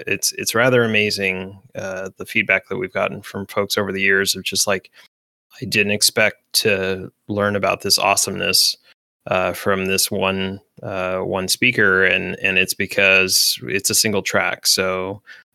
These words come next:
uh, they were able to be exposed to a, a new idea and, and that they might have otherwise, you know, sat out from.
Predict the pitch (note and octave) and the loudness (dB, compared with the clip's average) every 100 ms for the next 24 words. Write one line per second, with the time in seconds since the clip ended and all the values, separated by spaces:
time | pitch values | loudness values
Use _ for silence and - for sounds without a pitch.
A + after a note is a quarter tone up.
0 | - - F#2 F2 F#2 G2+ - - - _ | -10 -6 -4 -2 -4 -6 -8 -10 -14 _
1 | - A#2 G2 F2+ F#2 F#2 F#2 - G2 F#2 | -16 -4 -2 0 0 0 -2 -2 0 0
2 | F#2 - G#2 F#2 - G#2 G2+ - G#2+ G#2+ | -2 -2 -2 0 2 2 2 2 2 2
3 | G#2 G2+ G#2 G#2+ G#2+ G2+ F#2 G2+ A2 C3+ | 2 0 -2 0 2 2 2 2 2 2
4 | B2+ F#2+ F#2 F2+ - G2+ F#2+ F#2+ F#2+ G#2 | 2 0 -4 -8 -8 -6 -4 -4 -2 -2
5 | G2 A2 G#2+ G#2 G#2 G2+ G#2 G2+ F#2+ F#2+ | 2 2 4 2 2 2 2 4 4 4
6 | G2 - G2 G2 F#2 - G2 F#2 - F#2 | 4 0 -2 -2 -2 0 2 2 2 2
7 | F#2+ - - - G2 F#2 F#2+ | 2 0 -8 -8 -4 -4 -4